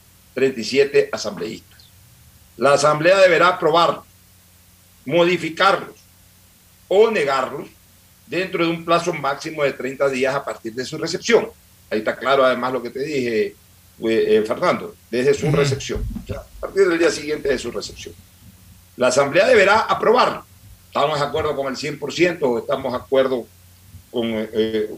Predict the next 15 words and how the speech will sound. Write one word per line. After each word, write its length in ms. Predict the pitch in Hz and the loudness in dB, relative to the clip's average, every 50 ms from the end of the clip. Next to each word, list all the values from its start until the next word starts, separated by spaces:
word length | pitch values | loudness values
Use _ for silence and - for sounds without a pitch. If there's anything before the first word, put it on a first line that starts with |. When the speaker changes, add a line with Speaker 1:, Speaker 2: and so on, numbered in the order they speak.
| - - | -12 -10
Speaker 1:
un, 160 | 131 120 - | -10 -10 -8
un 160 | - 123 135 - | -8 -10 -6 -4
porcentaje 600 | 156 131 127 139 131 135 127 139 135 131 131 135 | -2 -2 -2 0 0 0 2 2 4 4 2 2
tal? 260 | - 131 110 - - - - - - _ _ _ _ _ _ _ - | 2 0 -2 -2 -6 -12 -20 -20 -20 _ _ _ _ _ _ _ -2
La 120 | 117 135 139 | 0 2 2
Asamblea 640 | 131 135 147 147 147 165 185 196 202 214 208 - - - _ _ _ _ _ _ | 4 2 0 0 0 2 2 2 2 2 0 -4 -12 -18 _ _ _ _ _ _
podrá 300 | - 151 147 147 156 170 | 0 2 4 4 4 4
modificarlo. 760 | 180 180 180 180 175 170 180 180 - 220 226 214 143 - - - _ _ _ _ _ _ _ _ _ _ _ _ _ _ _ _ _ _ _ _ - _ - - _ _ _ - - | 2 2 2 2 2 2 0 -2 2 2 2 2 2 -2 -8 -16 _ _ _ _ _ _ _ _ _ _ _ _ _ _ _ _ _ _ _ _ -20 _ -20 -20 _ _ _ -16 -8
Esto 240 | - 135 139 - 185 | -8 -8 -6 -2 0
de 100 | 180 180 | 0 0
aquí 280 | 175 175 - 190 190 175 | 0 -2 -4 -8 -6 -6
no 100 | 165 151 | -6 -8
estamos 320 | 143 - 170 170 170 160 | -8 -10 -8 -6 -4 -2
de 60 | 160 160 | -2 -4
acuerdo, 500 | 160 165 180 170 170 165 160 156 - | 0 0 2 2 2 0 -4 -8 -10